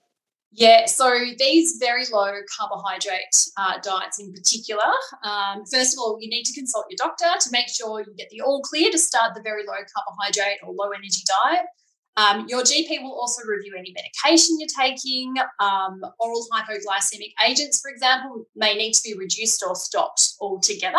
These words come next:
certainly not in your case, Jack, being type one. Um, but once you start a total meal replacement diet, so, like I mentioned, the, um, nutritionally formulated meals and, um, shakes and, and soups,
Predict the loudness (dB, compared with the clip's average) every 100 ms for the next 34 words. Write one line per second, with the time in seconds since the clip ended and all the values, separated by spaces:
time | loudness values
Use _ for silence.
0 | 0 0 -4 -8 -12 -12 -12 -2 0 0
1 | -2 0 0 2 0 -2 _ -10 -8 -6
2 | -6 -6 -10 -10 -12 -16 -16 -16 -20 _
3 | 4 6 6 2 -4 -6 2 4 6 4
4 | 4 2 4 4 4 2 0 2 0 0
5 | 0 2 2 2 -2 -6 -4 -2 -4 -6
6 | -12 -4 0 2 2 -2 _ -6 -4 -4
7 | -8 -12 -20 _ -4 -4 -4 -2 2 2
8 | 2 0 -6 -2 0 2 0 -4 -10 -2
9 | 0 2 0 -2 -10 -8 -8 0 0 0
10 | -6 -12 -6 -4 -4 -12 -8 -2 -2 -4
11 | -4 2 4 4 2 -4 -6 -10 -10 -10
12 | -8 -2 0 0 -2